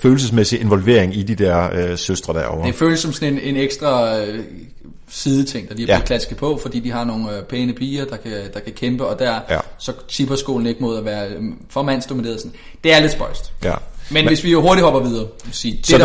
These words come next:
Speaker 1: jeg godt
Speaker 2: fungerer.
Speaker 1: sige, der var, er, er fedt, det er, hvor, øh, Jamie og Cersei, så, altså, de sidder og, og er kede af det sammen
Speaker 2: Ja.
Speaker 1: over, øh, alle de her børn, som er døde nu efterhånden, ikke?
Speaker 2: Ja.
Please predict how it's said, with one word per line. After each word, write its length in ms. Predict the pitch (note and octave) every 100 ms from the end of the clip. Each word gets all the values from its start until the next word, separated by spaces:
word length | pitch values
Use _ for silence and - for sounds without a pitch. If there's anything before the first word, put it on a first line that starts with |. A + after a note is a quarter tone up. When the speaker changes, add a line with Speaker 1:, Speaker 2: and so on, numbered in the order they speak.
| C3+
Speaker 1:
jeg 80 | B2+
godt 100 | B2+
Speaker 2:
fungerer. 200 | C3 A#2+
Speaker 1:
sige, 120 | A2+
der 60 |
var, 360 | G2+ G#2 F#2 E2
er, 320 | F2+ E2+ E2
er 40 | E2+
fedt, 360 | - C3+ - -
det 100 | A#2
er, 160 | G2+ G2+
hvor, 320 | F#2 F2+ -
øh, 200 | F2+ E2+
Jamie 340 | F#2+ F#2+ G#2 F2+
og 280 | F2+ F2
Cersei, 520 | - F#2 F2+ F#2 E2 - - -
så, 480 | - - F#2+ E2+ E2 - - - -
altså, 160 | D#2 E2
de 80 |
sidder 240 | F#2 A2+ F#2+
og, 560 | E2+ E2 D#2+ D2+ E2 D#2 E2 F#2
og 200 | E2 - - E2+
er 60 | F2
kede 280 | - G2+ F#2
af 60 |
det 80 | E2
sammen 280 | G#2+ G#2+ G2
Speaker 2:
Ja. 120 | F2
Speaker 1:
over, 460 | F#2 E2+ E2 E2 F2
øh, 380 | E2+ E2 E2
alle 120 | F2+ E2
de 60 |
her 60 | E2+
børn, 220 | A2 G2
som 160 | - F#2+
er 60 |
døde 260 | G#2+ G#2+ A2
nu 120 | G#2+
efterhånden, 400 | G2 G#2 G#2+ B2
ikke? 180 | D#3 D#3
Speaker 2:
Ja. 120 | -